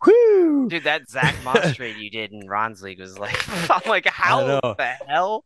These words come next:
Speaker 1: Yeah, that was, I, I, th-, well, dude, it went crazy too. It was, like, the wildest story 'cause I made it, the trade, and then I thought I was doing this, like, monumental, like,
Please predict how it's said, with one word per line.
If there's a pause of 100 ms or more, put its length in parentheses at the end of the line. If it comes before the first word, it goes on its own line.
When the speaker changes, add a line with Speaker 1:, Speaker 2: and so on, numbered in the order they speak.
(300)
Speaker 1:
Yeah, (460)
that
was, (320)
I,
I,
th-,
well,
dude,
it
went
crazy
too.
It
was,
like,
the
wildest
story
'cause
I
made
it,
the
trade,
and
then (360)
I
thought
I
was
doing
this,
like,
monumental,
like,